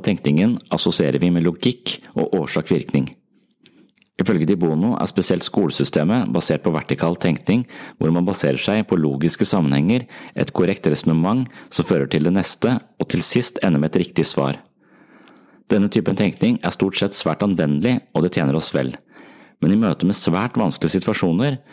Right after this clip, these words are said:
kan det hende at den typen resonering ikke fører til den helt geniale løsningen. Noen ganger er man nødt til å tenke utenfor boksen, eller i revers,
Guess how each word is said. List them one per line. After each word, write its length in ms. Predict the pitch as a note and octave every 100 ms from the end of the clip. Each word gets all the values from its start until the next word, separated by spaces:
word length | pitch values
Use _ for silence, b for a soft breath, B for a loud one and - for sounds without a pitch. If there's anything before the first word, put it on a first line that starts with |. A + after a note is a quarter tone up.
| B
kan 140 | - G2
det 80 |
hende 200 | F#2+ D#2
at 140 | G#2+ -
den 140 | F2
typen 320 | E2+ F2 E2+ E2
resonering 560 | E2+ G2 D#2+ D#2 A#2 - -
ikke 320 | - - G2
fører 300 | - D2+ F2+
til 180 | F#2 F2+
den 80 | F2
helt 180 | D#2+
geniale 560 | - E2+ F2 C#2 B1+ F2+
løsningen. 420 | E2+ - - - - _ _ B B B B B B B B B B B B A#2
Noen 160 | G#2+
ganger 280 | G2+ G2 B2+
er 80 | F#2
man 140 | F2
nødt 160 | G2 A#2+
til 100 | G2
å 40 |
tenke 380 | G2+ D#2 - G2+ -
utenfor 340 | G2 - G2
boksen, 460 | F#2+ - - B2 B2
eller 300 | E2+ F2 F#2+ - -
i 80 | E2+
revers, 460 | F2+ C3 - -